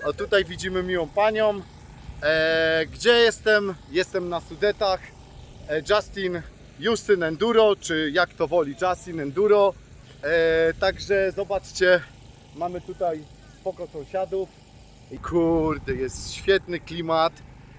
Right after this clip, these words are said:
Naprawdę. Idę zaraz zobaczyć traskę, zaraz wam pokażę. Jest tutaj cały sprawca.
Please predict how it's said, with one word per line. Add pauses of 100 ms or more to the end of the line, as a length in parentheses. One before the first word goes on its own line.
(400)
Naprawdę. (680)
Idę
zaraz
zobaczyć
traskę,
zaraz
wam
pokażę.
Jest
tutaj
cały
sprawca.